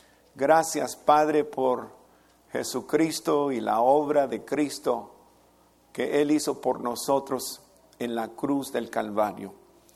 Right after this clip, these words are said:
Estamos endeudados contigo, Señor. Y en esta mañana queremos aprender de tu palabra. Queremos acercarnos más a ti, conocerte mejor.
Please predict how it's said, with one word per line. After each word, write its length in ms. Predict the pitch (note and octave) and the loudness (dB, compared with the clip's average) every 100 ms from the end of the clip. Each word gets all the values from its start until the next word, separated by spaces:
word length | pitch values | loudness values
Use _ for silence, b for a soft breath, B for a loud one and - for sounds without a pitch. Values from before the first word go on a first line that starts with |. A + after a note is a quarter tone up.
| b b b b - | b b b b -18
Estamos 640 | - D3 D3 D3 C3+ - - | 0 2 2 0 -2 -6 -4
endeudados 960 | C3+ B2 B2+ B2 A#2 C3 B2+ A#2+ A2 | -2 0 0 0 0 2 2 -2 -8
contigo, 720 | - A2 A2 - C#3 A#2+ A2 | -8 -8 -6 -2 -2 0 -4
Señor. 520 | - A2+ A2 A2+ G#2 - - b b b b b _ - | -8 -10 -6 -6 -6 -12 -20 b b b b b _ -14
Y 60 | A#2+ | -6
en 60 | |
esta 240 | B2 - C3 | -4 0 0
mañana 540 | C3 C3 C#3 C#3+ D3 | 0 0 0 0 -2
queremos 640 | B2+ B2+ C3 C3 C3 - - | -2 0 0 -2 -6 -12 -6
aprender 840 | A#2 A#2 - A#2+ A#2 A2+ C3 C3+ B2+ | -2 -2 -4 -6 -6 -2 0 0 -2
de 100 | A#2+ | -8
tu 160 | - | -10
palabra. 640 | - A#2 A2+ B2 B2 - - _ b b b b _ _ - | -8 -6 -2 -2 -2 -8 -16 _ b b b b _ _ -2
Queremos 640 | B2+ C#3 C#3 C#3+ C3 - | 2 4 2 -2 -6 -10
acercarnos 960 | A#2 A2+ C3 B2 - C#3 C3 C3 A#2+ - | -8 -6 -4 -4 2 4 2 -2 -10 -8
más 380 | A#2+ C3+ D3 - | -2 0 0 -4
a 160 | C3+ - | -6 -4
ti, 460 | C3 C3+ C3+ B B B - | -2 -2 -6 B B B -10
conocerte 720 | B2+ A#2+ A#2 C#3 C3+ C3+ C3 | -8 -6 -4 -2 -2 -2 -4
mejor. 540 | A#2 A2 - A#2+ A2 | -4 -8 -4 -2 -4